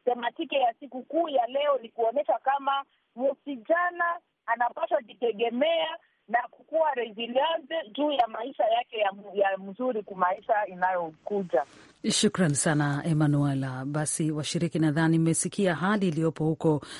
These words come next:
Speaker 2: uh, mashariki mwa Jamhuri ya Kidemokrasia ya Kongo, D R C. Haya, tuangalie na Tanzania. Anahenga, kwa upande wako, hali ikoje kwa mtoto wa kike mpaka wakati huu?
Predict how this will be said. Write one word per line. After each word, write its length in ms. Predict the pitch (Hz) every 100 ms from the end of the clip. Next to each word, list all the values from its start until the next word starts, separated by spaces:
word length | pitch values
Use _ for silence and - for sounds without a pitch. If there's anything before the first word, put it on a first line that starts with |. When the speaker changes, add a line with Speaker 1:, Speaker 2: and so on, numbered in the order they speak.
| - 170
Speaker 2:
uh, 380 | 147 147 143 135
mashariki 960 | 151 147 147 156 170 156 156 - 151 147
mwa 340 | 156 143 139
Jamhuri 380 | 156 151 143 151
ya 60 | 147
Kidemokrasia 720 | 151 147 151 - 127 - 147
ya 80 | 139
Kongo, 360 | - 147 127
D 160 | 131 147
R 160 | 143 123
C. 360 | - 147 107 - - - - -
Haya, 320 | - 330 269
tuangalie 520 | - 285 262 254 277
na 120 | 247 220
Tanzania. 640 | 233 196 190 180 143 127 -
Anahenga, 580 | 190 175 175 151 139 135 _ - _
kwa 120 | 202
upande 260 | 196 185 175
wako, 280 | 170 - 147
hali 300 | 185 190 208
ikoje 400 | - 214 151 147
kwa 120 | 165
mtoto 320 | 156 156 151
wa 60 | 139
kike 460 | - 196 156 139 - - _ -
mpaka 300 | 170 180 156
wakati 300 | 151 160 160
huu? 200 | 156